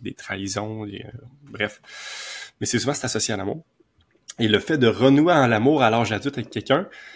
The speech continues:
c'est là que tu vas comme, tu vas comme retoucher à cet amour-là. Tu vas comme... Euh, ben, c'est ça, c'est, c'est comme une relation forte d'amour, où est-ce que si t'as eu des manques ou des traumas ou des blessures, ben, c'est là que ça va popper up, tu sais.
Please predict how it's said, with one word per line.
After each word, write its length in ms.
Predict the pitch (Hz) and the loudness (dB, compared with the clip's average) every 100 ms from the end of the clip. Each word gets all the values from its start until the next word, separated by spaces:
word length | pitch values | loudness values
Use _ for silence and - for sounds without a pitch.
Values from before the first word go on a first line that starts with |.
| - | -14
c'est 180 | - 120 | -2 2
là 120 | 165 | 2
que 60 | - | 0
tu 100 | 120 | -4
vas 100 | 117 | 2
comme, 320 | 135 127 123 - _ _ _ - | 4 4 2 -12 _ _ _ -8
tu 60 | |
vas 60 | 113 | -2
comme 160 | 147 135 | 2 0
retoucher 560 | - - 156 - 185 | -2 -4 0 4 4
à 60 | 165 | 4
cet 240 | - - | 2 2
amour-là. 460 | 123 123 110 120 170 - | 4 4 2 0 -2 -4
Tu 120 | 127 | -6
vas 180 | 113 110 | -4 -2
comme... 180 | 135 117 | 0 0
Euh, 120 | 104 104 - _ _ _ - | -2 -8 -16 _ _ _ -6
ben, 100 | 104 | -6
c'est 120 | - | -6
ça, 100 | 131 117 113 | -8 -8 -10
c'est, 240 | - - | -12 -14
c'est 180 | 113 117 | -10 -6
comme 360 | 127 123 113 104 - - | -2 0 0 -4 -8 -4
une 100 | 113 | 0
relation 280 | 110 107 113 | 0 0 -6
forte 340 | - - - _ - | -4 -4 -4 _ -6
d'amour, 420 | 113 107 127 185 - - - | -2 0 0 -2 -8 -20 -6
où 80 | 113 | -4
est-ce 140 | 107 | -2
que 80 | 117 | -2
si 340 | - - 202 185 | 0 -2 -2 2
t'as 80 | |
eu 140 | 131 120 | 4 4
des 140 | 113 | 4
manques 280 | 113 151 147 | 4 2 2
ou 60 | 110 | -2
des 160 | 110 | -4
traumas 460 | - 113 117 135 147 | -2 0 2 4 4
ou 120 | 113 | 2
des 100 | 107 | 0
blessures, 520 | 104 104 - 143 160 - - - | 0 0 0 0 -2 -10 -20 -8
ben, 60 | - | -2
c'est 160 | - | 0
là 100 | 170 | 0
que 60 | 175 | 0
ça 80 | 117 | -2
va 120 | 110 | -4
popper 280 | 113 - 104 | -6 -4 -6
up, 80 | - | -6
tu 140 | - | -16
sais. 80 | 120 | -20